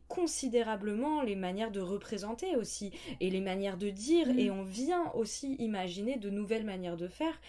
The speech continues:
Speaker 1: Donc c'est pas du tout une perte de liberté, au contraire, c'est que on se dégage de l'oppression, et on vient penser, en fait, de nouvelles, euh,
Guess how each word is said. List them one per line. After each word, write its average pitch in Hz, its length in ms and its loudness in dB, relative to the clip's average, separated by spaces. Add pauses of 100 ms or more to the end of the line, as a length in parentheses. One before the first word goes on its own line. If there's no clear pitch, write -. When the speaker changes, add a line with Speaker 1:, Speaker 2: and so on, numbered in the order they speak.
(240)
Speaker 1:
Donc 208 140 0
c'est - 140 0
pas 349 120 6
du 233 140 2
tout 262 140 -2
une 226 160 2
perte 202 200 -2
de 180 80 -2
liberté, 190 520 0
au 202 120 0
contraire, 220 480 0 (300)
c'est - 180 -6
que 190 380 -2
on 196 100 -4
se - 160 -6
dégage 202 540 0
de 185 80 -2
l'oppression, 185 560 -2 (160)
et 185 140 0
on 185 100 -2
vient 233 300 0
penser, 240 440 -4
en 202 140 -2
fait, 185 240 -6
de 180 140 -4
nouvelles, 180 420 -2
euh, 165 200 2